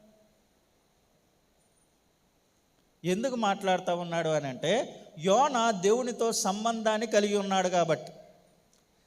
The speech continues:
సంబంధం లేకుండా ఎవరైనా మాట్లాడగలుగుతారా? ఇప్పుడు మీ అందరితోటి నాకు సంబంధం ఉంది కదా,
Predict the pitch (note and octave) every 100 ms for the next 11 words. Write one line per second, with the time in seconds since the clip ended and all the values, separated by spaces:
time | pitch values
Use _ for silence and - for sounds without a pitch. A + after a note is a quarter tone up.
0 | _ - - G3+ A3+ D4+ D4 C#4 C4+ B3+
1 | C4 B3 A#3+ B3 A3+ A3+ A#3+ A#3+ A3+ A3+
2 | A3+ A3 A3+ A3+ A3 A3 A3 A3+ - -
3 | - - - - - _ _ - D#3 F3+
4 | A3+ A4 F#3+ - - - - - G#3 G3+
5 | G#3+ G#3 A#3 A#3+ C4 C4 B3+ A#3+ A#3+ A#3
6 | A#3 - G3+ G#3 G3 F3 D3 F#2+ - -
7 | - _ _ _ - F3+ A#3 E4+